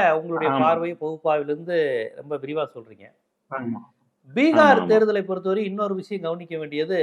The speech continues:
Speaker 1: அந்த சீமாஞ்சல் பகுதியில அறுபது
Speaker 2: ம்.
Speaker 1: விழுக்காடுக்கு குறையாம இஸ்லாமியர்கள் இருக்கிறாங்க. அது வந்து இப்ப நம்ம தமிழ்நாட்டுல
Speaker 2: ம்.
Speaker 1: தென் மாவட்டம், கொங்கு மாகாணம், மேற்கு மாவட்டங்கிற மாதிரி சீமாஞ்சல்
Speaker 2: ம்.
Speaker 1: ப-, ப-, மாகாணம்னு
Speaker 2: ம்.
Speaker 1: ஒரு பகுதி பீகார்ல இருக்கு. அது முழுவதுமே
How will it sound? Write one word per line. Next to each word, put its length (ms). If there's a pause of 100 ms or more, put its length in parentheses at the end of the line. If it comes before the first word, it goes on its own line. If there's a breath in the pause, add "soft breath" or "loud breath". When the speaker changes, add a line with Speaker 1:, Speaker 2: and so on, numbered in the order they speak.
Speaker 1:
அந்த 140
சீமாஞ்சல் 640
பகுதியில 360
அறுபது 360
Speaker 2:
ம். 40
Speaker 1:
விழுக்காடுக்கு 520
குறையாம 440
இஸ்லாமியர்கள் 580
இருக்கிறாங்க. 440 (600)
அது 140
வந்து 160
இப்ப 160
நம்ம 220
தமிழ்நாட்டுல 520
Speaker 2:
ம். 40
Speaker 1:
தென் 160
மாவட்டம், 640
கொங்கு 240
மாகாணம், 460 (180)
மேற்கு 400
மாவட்டங்கிற 540
மாதிரி 200 (420)
சீமாஞ்சல் 500
Speaker 2:
ம். 140
Speaker 1:
ப-, 160
ப-, 280 (120)
மாகாணம்னு 460
Speaker 2:
ம். 40
Speaker 1:
ஒரு 120
பகுதி 280
பீகார்ல 420
இருக்கு. 300 (480)
அது 240
முழுவதுமே 580